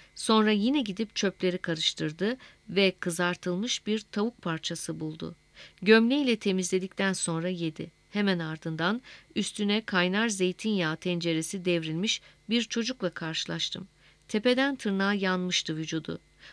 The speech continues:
Anası ne yapmıştı biliyor musun? Yanıklara diş macunuyla limon suyu sürmüştü. Can kurtaranla gelen askeri doktor çılgına döndü. "Kim yaptı bunu?" diye bağırdı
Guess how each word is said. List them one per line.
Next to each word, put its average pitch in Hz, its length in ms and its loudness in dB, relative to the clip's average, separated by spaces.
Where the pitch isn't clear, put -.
Anası 233 440 2
ne 247 60 4
yapmıştı 175 540 0
biliyor 208 220 -2
musun? 202 400 -6
Yanıklara 220 720 4
diş 233 260 0
macunuyla 175 760 0
limon 208 320 4
suyu 160 300 -6
sürmüştü. 160 680 -6
Can 226 240 6
kurtaranla 233 600 2
gelen 170 440 0
askeri 202 540 -2
doktor 190 380 -2
çılgına 185 540 -2
döndü. 160 400 -6
"Kim 330 200 2
yaptı 214 360 0
bunu?" 180 220 -2
diye 170 220 -2
bağırdı 160 460 -6